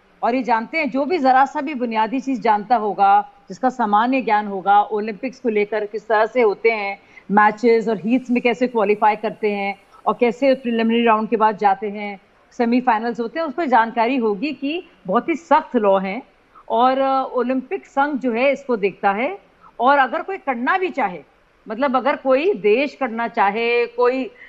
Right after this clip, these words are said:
डीप स्टेट करना चाहे, कोई खास तौर से मिलिशिया करना चाहे, तो कोई कर नहीं सकता, क्योंकि ये ओलंपिक संघ के नियम हैं। तो जाहिर सी बात है, जो इंसान ऐसी बात कर रहा है, बहु-, मुझे तो लगता है बहुत ही छिछोरी और गंदी बात है।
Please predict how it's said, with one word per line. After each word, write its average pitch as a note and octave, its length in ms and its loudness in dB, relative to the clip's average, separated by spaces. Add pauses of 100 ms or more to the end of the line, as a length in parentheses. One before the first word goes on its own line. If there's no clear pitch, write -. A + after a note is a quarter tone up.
(120)
डीप C#4 260 4
स्टेट E4 460 0
करना C#4+ 340 0
चाहे, C4 680 0
कोई C#4 240 -6
खास B3+ 360 0
तौर C#4 160 -6
से D4 140 -8
मिलिशिया B3+ 460 -2
करना C#4+ 300 -6
चाहे, C4+ 420 -4 (400)
तो D4 180 0
कोई D#4 240 -4
कर D4+ 260 -2
नहीं B3+ 320 0
सकता, A#3+ 520 -2 (240)
क्योंकि C#4 260 -4
ये C#4+ 300 2
ओलंपिक B3 560 -2
संघ B3+ 260 -4
के D#4+ 180 -6
नियम G#3+ 340 0
हैं। F3 180 -8 (280)
तो C4+ 80 2
जाहिर C4 300 4
सी F#4 100 -6
बात C#4+ 240 0
है, D#4+ 80 -10
जो D4 120 -8
इंसान C4+ 340 -6
ऐसी C#4 220 -10
बात A#3 300 -4
कर A#3 100 -10
रहा A3+ 140 -6
है, C#4 160 -2
बहु-, G3+ 320 -14
मुझे A3 180 -4
तो B3+ 100 -2
लगता B3+ 200 -4
है A#3+ 60 -2
बहुत A#3 180 -4
ही C#4+ 60 -6
छिछोरी G#3+ 460 -2
और A#3+ 80 0
गंदी F#3 280 -8
बात G3 280 0
है। C4 160 -8